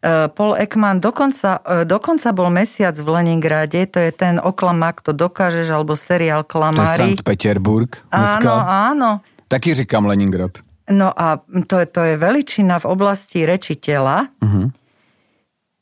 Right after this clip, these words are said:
Speaker 1: Takže priniesla som si domov Ekmana, vtedy, e, preložené to bolo do ruštiny ako Psychológia lži.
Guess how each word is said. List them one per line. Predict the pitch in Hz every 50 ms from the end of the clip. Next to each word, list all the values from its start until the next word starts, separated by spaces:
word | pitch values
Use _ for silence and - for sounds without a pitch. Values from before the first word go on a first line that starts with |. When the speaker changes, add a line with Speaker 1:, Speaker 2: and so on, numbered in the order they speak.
| _ _ _
Speaker 1:
Takže | - 185 180 180 185 175
priniesla | - 214 254 285 294 294 269 240
som | - 247 226
si | 208 - 220
domov | 185 185 170 156 147 143 -
Ekmana, | - 165 - - 175 165 151 151 151 156 165
vtedy, | 185 - - - 160 151
e, | - - 170 160
preložené | 156 - - 190 208 220 208 190 202 185 180
to | 175 - 170
bolo | 170 175 170
do | 160 170
ruštiny | 175 180 180 - - 165 160
ako | 160 156 - 156
Psychológia | - - - 208 196 - - 170 165 160 151 156 156 147
lži. | 143 143 139 135 139 160 190 196